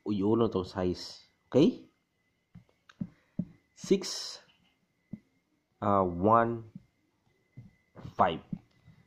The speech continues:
So, muna guys, po na ang saka <clears throat> com-, combination number or plus star sa kanila combination number, no? Six one five. No? Kusog ni siya sa pizza siete to nuebe.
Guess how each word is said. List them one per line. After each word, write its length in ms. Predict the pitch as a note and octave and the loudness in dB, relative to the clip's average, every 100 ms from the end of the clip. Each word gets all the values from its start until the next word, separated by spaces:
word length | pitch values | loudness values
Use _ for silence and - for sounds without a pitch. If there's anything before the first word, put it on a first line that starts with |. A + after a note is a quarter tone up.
| - - | -20 -16
So, 160 | - G2 | -2 0
muna 160 | G2+ | 2
guys, 240 | G2+ G2+ G2+ - | 2 2 0 -2
po 160 | G2+ | 0
na 160 | A2 A2 | 2 0
ang 80 | F#2+ | -2
saka 640 | - G#2 G2+ G2 F#2+ F2+ _ _ _ _ _ _ _ _ - | -4 -2 0 2 0 -4 _ _ _ _ _ _ _ _ -6
<clears throat> 560 | D3+ A#2+ - A2+ - - | -4 -4 -6 -10 -4 2
com-, 200 | C#3 A#2+ - | 2 2 -2
combination 480 | D3+ D#3 C3 A#2+ | 0 2 0 0
number 240 | G#2 G2 G#2 | 0 2 4
or 400 | G2+ G2 F#2+ - | 4 4 2 2
plus 160 | D3 | -2
star 400 | - G#2 G2+ B2 - _ _ - | 0 2 2 0 -8 _ _ -6
sa 160 | A2 | -4
kanila 240 | G#2+ G#2 G#2 | 0 -2 -2
combination 480 | - G2 G2 G2 | 0 0 0 0
number, 240 | F2 E2 F2 | -2 -2 0
no? 320 | G2 E3+ - _ _ _ _ _ _ | 0 -2 -6 _ _ _ _ _ _
Six 400 | - D3+ - - _ | 0 0 0 -14 _
one 320 | G2+ G#2+ G2 - | 4 4 4 -2
five. 320 | - E3+ G3 A2 - _ _ _ _ _ _ _ _ _ - | 2 2 2 -4 -16 _ _ _ _ _ _ _ _ _ -4
No? 160 | C#3+ | -4
Kusog 300 | - G2 A#2 | -2 -2 0
ni 100 | G#2 | 0
siya 220 | G#2+ A#2+ A#2 | 0 0 0
sa 240 | - F#2 | -2 -4
pizza 240 | - G2+ | -6 -10
siete 260 | - C3+ C3 A#2+ | -4 -2 -2 -4
to 80 | |
nuebe. 480 | F#2+ B2 C#3 F#3+ G3 | 0 0 2 0 0